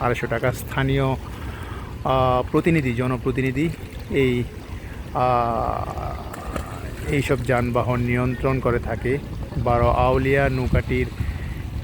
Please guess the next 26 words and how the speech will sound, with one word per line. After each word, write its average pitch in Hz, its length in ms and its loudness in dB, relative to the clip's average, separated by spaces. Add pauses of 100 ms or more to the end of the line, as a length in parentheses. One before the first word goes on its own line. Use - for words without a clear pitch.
(120)
আর 135 260 -2
মালিক 120 420 2
হচ্ছে 123 460 2
এখানে 117 340 0
স্থানীয় 143 460 2
এমপি। 127 440 2 (920)
এবং 131 320 -2
এখানে 139 400 -2
স্পিড 156 360 0 (120)
বোট 147 200 4 (160)
দিয়ে 156 340 4
যাত্রী 139 460 0
যাতায়াত 127 400 0
করে 120 140 0
থাকে 127 360 0
এবং 127 240 0
সেই 147 260 2 (140)
স্পিড 151 280 -2 (120)
বোটের 143 340 6
মালিকানাও 139 720 2 (720)
সেই, 131 360 2
আহ, 123 260 4
স্থানীয় 127 420 -2
এমপির 117 460 0
নিয়ন্ত্রণে। 117 720 2
এবং, 135 560 2